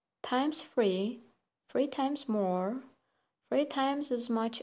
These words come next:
as, as much three times as։ Ա, այսինքն պետք է ասենք երեք անգամ ավելի է արժեցել, քան նախորդը,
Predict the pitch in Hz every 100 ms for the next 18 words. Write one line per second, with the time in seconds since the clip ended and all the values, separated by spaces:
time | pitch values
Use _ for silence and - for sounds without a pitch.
0 | - 202 196 226 262 - _ _ _ _
1 | _ _ _ _ _ _ _ 202 202 214
2 | 294 - - 214 214 208 208 - 202 -
3 | - - - _ _ _ _ _ _ _
4 | _ _ _ _ _ _ _ _ - 240
5 | 233 226 247 247 285 302 269 226 - 233
6 | 233 277 269 226 226 226 220 208 226 220
7 | 214 214 220 214 190 190 190 185 277 277
8 | 247 220 208 202 220 226 - 254